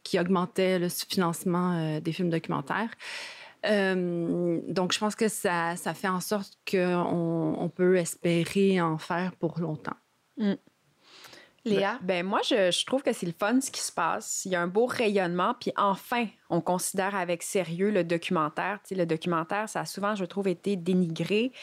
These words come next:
Speaker 2: comme étant des films de second ordre, alors que c'est du cinéma.
Speaker 1: Mm.
Speaker 2: Par contre, je trouve qu'au Québec, en ce moment, il y a une confusion à l'égard du documentaire. À cause de la télévision et du cinéma, il y a des attentes face au documentaire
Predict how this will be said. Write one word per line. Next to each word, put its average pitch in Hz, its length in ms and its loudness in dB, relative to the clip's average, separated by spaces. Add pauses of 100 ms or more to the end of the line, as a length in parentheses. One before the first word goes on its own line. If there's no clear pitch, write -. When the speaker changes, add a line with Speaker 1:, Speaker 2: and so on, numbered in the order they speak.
(240)
Speaker 2:
comme 196 260 2
étant 226 320 0
des 196 160 0
films 220 560 4
de 175 140 2
second 180 420 0
ordre, 233 340 0
alors 185 300 2
que 185 100 -2
c'est 208 200 0
du 185 100 -2
cinéma. 180 560 2 (220)
Speaker 1:
Mm. 202 260 0
Speaker 2:
Par - 200 -2
contre, 311 220 2
je - 100 -2
trouve 262 340 2
qu'au 220 340 2
Québec, 233 300 0
en 214 80 0
ce 208 100 -4
moment, 196 140 2
il 208 80 -2
y - 20 0
a 190 40 0
une 180 120 -2
confusion 185 640 0 (340)
à 180 120 0
l'égard 180 340 0
du 175 140 -8
documentaire. 170 640 -2
À - 140 -4
cause 240 340 0
de 180 300 0
la 180 140 -2
télévision 202 720 0
et 208 100 2
du 165 100 -4
cinéma, 208 680 2
il 233 60 0
y - 20 4
a 220 40 0
des 247 220 2
attentes 302 500 0
face 254 300 -2
au 240 60 2
documentaire 202 840 0